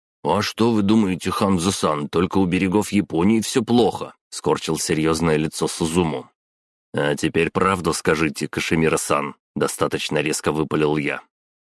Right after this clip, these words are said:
Писем по благотворительным акциям на корпоративную почту не приходило. А это значит, что парень отлично импровизирует. Да так, что и сам поверил в этот бред. "Что происходит?"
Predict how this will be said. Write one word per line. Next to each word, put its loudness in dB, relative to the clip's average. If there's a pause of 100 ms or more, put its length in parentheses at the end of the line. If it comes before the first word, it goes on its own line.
Писем 2
по 2
благотворительным 0
акциям 0
на 2
корпоративную 0
почту -2
не 4
приходило. -2 (460)
А -4
это 0
значит, -6
что -4
парень 2
отлично -2
импровизирует. -2 (200)
Да -2
так, -4
что -4
и 0
сам -2
поверил 0
в 0
этот -2
бред. -4 (460)
"Что -4
происходит?" -2